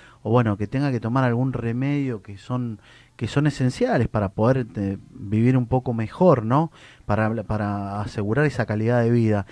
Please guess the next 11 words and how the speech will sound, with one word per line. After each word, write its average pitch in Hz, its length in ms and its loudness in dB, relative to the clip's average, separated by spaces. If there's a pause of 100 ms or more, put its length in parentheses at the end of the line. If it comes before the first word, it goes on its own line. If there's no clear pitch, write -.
(300)
y 110 220 -4
que 117 140 -4
te - 140 -2
aumenten 135 440 4
un 131 140 2
setecientos 127 600 -4
por 110 160 -4
ciento 127 280 -2
una 107 220 0
locura, 127 640 4 (560)
eh, 101 340 -2